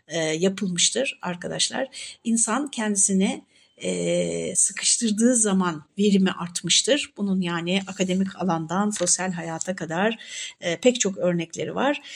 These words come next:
ve Allah Teala yarattığı insanı biliyor. E, arkadaşlar onun, e, doğasını, fıtratını işte, e, en verimli şekilde yani maksimum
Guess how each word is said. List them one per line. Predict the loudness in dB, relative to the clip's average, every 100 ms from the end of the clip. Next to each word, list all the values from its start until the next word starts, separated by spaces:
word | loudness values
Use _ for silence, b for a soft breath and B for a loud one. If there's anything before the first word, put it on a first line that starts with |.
| B -6
ve |
Allah | 0 2 2 0
Teala | 0 0 2 0
yarattığı | 2 4 4 2 2 2
insanı | 4 4 4 2 -2 -2 -2
biliyor. | 2 4 4 0 B B B -14
E, | -8 -6 -4
arkadaşlar | -6 -6 -4 -2 -2 -2
onun, | -2 0 2 2 -2 0
e, | 2 4 2 0 2
doğasını, | 6 6 6 2 -2
fıtratını | -4 -6 -2 0 0 -2 -2 -2
işte, | 0 2 4 2 2 -2
e, | 0 0 4 4
en | 6
verimli | 2 2 0 0
şekilde | 0 -4 -6 -2 0 0 -4
yani | -8 -8 -4
maksimum | -2 2 0 -2 -12